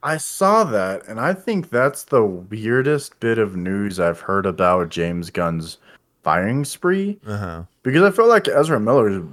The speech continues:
Speaker 1: was one of the weaker cast members in
Speaker 2: Yeah.
Speaker 1: this Justice League rendition.
Speaker 2: And it's not fair
Speaker 1: Even
Speaker 2: that
Speaker 1: without
Speaker 2: he
Speaker 1: his craziness,
Speaker 2: Yeah,
Speaker 1: you
Speaker 2: it's
Speaker 1: know?
Speaker 2: not fair that he got so many chances. That,
Speaker 1: Yeah.
Speaker 2: like,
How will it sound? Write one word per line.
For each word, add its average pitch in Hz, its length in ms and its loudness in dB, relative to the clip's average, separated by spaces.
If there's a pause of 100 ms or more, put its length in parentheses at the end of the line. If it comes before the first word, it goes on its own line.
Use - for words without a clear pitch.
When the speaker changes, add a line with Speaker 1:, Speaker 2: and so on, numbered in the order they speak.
(140)
Speaker 1:
was 123 400 4
one 113 300 0
of 117 160 0
the 107 140 0
weaker 104 480 -2
cast 170 420 -2
members 73 580 -10
in 95 60 -10 (300)
Speaker 2:
Yeah. 82 100 -8
Speaker 1:
this 82 280 -6
Justice 82 500 -8
League 76 240 -10
rendition. 67 360 -10
Speaker 2:
And 165 100 -2
it's 175 180 -4
not 202 240 -6
fair 170 300 0
Speaker 1:
Even 165 140 4
Speaker 2:
that 143 60 4 (100)
Speaker 1:
without 131 260 2
Speaker 2:
he 139 40 2
Speaker 1:
his 101 140 0
craziness, 82 680 -4
Speaker 2:
Yeah, 113 200 -4
Speaker 1:
you - 60 -2
Speaker 2:
it's - 160 -4
Speaker 1:
know? 165 80 -4
Speaker 2:
not 151 160 -8
fair 151 240 -2
that 117 140 -6
he 120 140 -8
got 104 400 -8
so 110 220 -10
many 101 220 -10
chances. - 760 -18 (800)
That, 110 220 -4
Speaker 1:
Yeah. 175 360 2
Speaker 2:
like, 60 100 -16